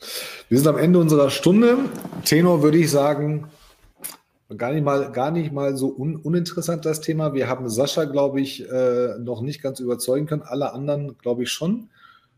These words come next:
Und haben vielleicht ein bisschen geschafft, ähm, festzumachen oder, oder zu zeigen, dass man, ähm, mit Funktionen und Bezeichnungen, die man vielleicht in seinem eigene-, in seiner eigenen Zunft noch nicht hat, tatsächlich Verbesserungen, Veränderungen und, und auch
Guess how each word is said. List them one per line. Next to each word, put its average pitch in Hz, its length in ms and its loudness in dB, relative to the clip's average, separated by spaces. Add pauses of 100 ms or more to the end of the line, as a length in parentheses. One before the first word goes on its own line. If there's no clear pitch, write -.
(100)
Und 120 300 -6
haben 123 180 -2
vielleicht - 400 -4 (260)
ein 110 160 -12
bisschen 135 320 -6
geschafft, 127 580 -6
ähm, 117 260 -8
festzumachen - 1040 -2
oder, 110 260 0
oder 107 200 -2
zu - 160 -4
zeigen, 117 440 -2
dass 113 180 -4
man, 110 240 -2 (500)
ähm, 107 260 -2
mit 107 120 -2
Funktionen 120 720 2
und 110 280 -6
Bezeichnungen, 113 600 -2
die 107 100 -2
man 110 140 2
vielleicht 110 280 -4
in 107 100 -10
seinem 104 220 -4
eigene-, 107 480 -6
in 101 80 -10
seiner 101 200 -2
eigenen 101 280 -4
Zunft - 520 -6
noch 101 200 -8
nicht 110 260 -4
hat, - 220 -14 (420)
tatsächlich 107 500 -4
Verbesserungen, 104 640 -2
Veränderungen 101 760 -2
und, 98 360 -10
und 95 240 -16
auch 92 280 -10